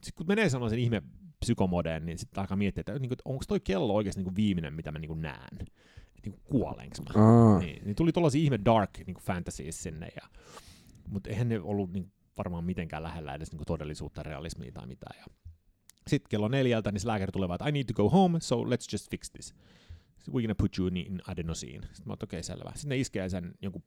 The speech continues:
Speaker 1: puolikkaan dosin sitä, niin se tuntuu niinku siltä, että sun kroppa niinku, semmoista niinku Pulp Fiction tyylistä, tiedät sä. Et se, niinku kaikki lihakset niinku, tiedät sä.
Speaker 2: Aa.
Speaker 1: Ja sit se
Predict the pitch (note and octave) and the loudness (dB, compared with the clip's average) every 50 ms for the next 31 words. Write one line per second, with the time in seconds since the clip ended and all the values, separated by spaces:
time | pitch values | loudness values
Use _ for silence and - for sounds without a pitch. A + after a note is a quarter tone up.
0 | _ - A2 F#2+ E2 D#2+ - - - D2+ F2 E2 F2+ E2+ E2 D#2 - F#2+ F2+ E2 | _ -2 -2 0 -2 -4 -6 -6 -4 -4 -2 0 0 0 0 -2 -4 -6 -6 -6
1 | F2 E2+ D#2+ D2+ D#2+ F#2+ G2+ - - - - B2 - G#2+ A2 D3 G3+ G#3 F#3 C#3+ | -6 -8 -8 -6 -4 -6 -6 -6 -6 -8 -6 -2 0 0 2 2 2 2 2 2
2 | C3 A2+ A2 - A2+ G#2 G2+ - A#2 - - B2+ - - - G2+ F#2 F2+ F2+ F#2+ | 0 -2 -2 -2 -4 -6 -6 -6 -4 0 0 0 0 0 -2 -2 -2 -2 -4 -4
3 | F2 - _ - - F#3+ G3+ G3+ G3+ - - - D3 - - - G2+ - - F#2+ | -6 -8 _ -4 0 0 2 2 0 0 2 2 2 2 2 -2 -2 -2 -4 -6
4 | F2 - F2+ E2 F2 E2+ E2 - - - - D2 E2+ - - - - - - _ | -6 -6 -6 -6 -6 -6 -8 -10 -12 -10 -10 -10 -8 -8 -10 -10 -10 -14 -20 _
5 | _ _ _ _ - - _ - - - - - F3+ D4 D4+ C4+ C#4+ D4+ C#4+ - | _ _ _ _ -20 -20 _ -16 -16 -16 -14 -12 -6 0 0 2 2 0 0 2
6 | G#3+ F#3+ D3+ - D#3+ D3+ D#3 C#3+ B2+ A2+ G#2+ - - - - G#2 G2 F#2+ - - | 2 2 2 0 -2 0 2 4 4 2 0 -4 -10 -10 -8 -8 -8 -8 -8 -12
7 | - _ _ _ - _ - - G#2 G#2 G#2+ G#2 F#2+ F#2 - - - - - - | -18 _ _ _ -20 _ -6 -2 2 4 4 4 4 2 0 -6 -12 -20 -20 -20
8 | - - - - - - - - D#3+ - G#2+ G2+ G#2+ G2+ - - - G#2 | -20 -20 -20 -20 -20 -20 -20 -16 -10 -8 -6 -4 -4 -4 -4 -6 -8 -8